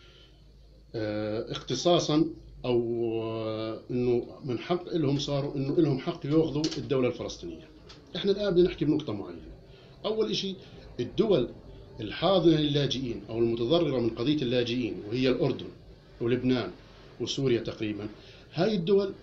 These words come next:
عمرها ما طردت أي شخص يهودي، وعمرها ما كان عندها عملية تهجير لأي إنسان يهودي. فبالتالي من غير العدالة إنك أنت عشان واحد يهودي تهجر من بولندا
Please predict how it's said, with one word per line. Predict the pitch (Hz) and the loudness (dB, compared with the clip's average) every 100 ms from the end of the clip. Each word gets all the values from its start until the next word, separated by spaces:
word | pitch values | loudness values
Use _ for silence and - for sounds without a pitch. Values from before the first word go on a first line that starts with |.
| - | -2
عمرها | 196 202 151 | 2 4 4
ما | 156 - | 2 2
طردت | 185 165 156 185 | 2 2 2 2
أي | 175 | 4
شخص | - 170 - | 4 0 2
يهودي، | 160 135 104 92 - - - - - | 4 4 2 -2 -14 -20 -20 -14 -8
وعمرها | 107 202 190 165 175 - - - - | 2 4 4 4 2 0 -16 -16 -2
ما | 143 160 | 2 2
كان | 175 175 165 | 4 4 6
عندها | 185 156 165 185 | 4 4 2 2
عملية | 131 143 180 170 | 2 4 8 6
تهجير | - 139 127 170 151 | 4 0 2 4 6
لأي | 135 175 | 6 4
إنسان | 175 135 - 160 | 4 0 2 6
يهودي. | 156 127 117 - - - - - - - | 6 6 2 0 -6 -20 -20 -18 -16 -4
فبالتالي | 120 123 185 214 202 | -2 0 2 4 6
من | 185 | 4
غير | 214 202 | 4 4
العدالة | 165 143 135 113 113 | 4 2 2 0 -2
إنك | 143 139 135 165 | 0 2 4 4
أنت | 170 117 101 - - - - - | 4 4 -6 -12 -20 -20 -20 -12
عشان | 110 - 165 175 147 | -4 2 4 6 6
واحد | 147 127 113 - - | 4 0 -2 -10 -4
يهودي | 123 127 165 120 | -2 2 2 2
تهجر | - 151 - 123 | 0 -2 0 0
من | 120 117 | 2 2
بولندا | 117 139 123 131 | 2 4 4 0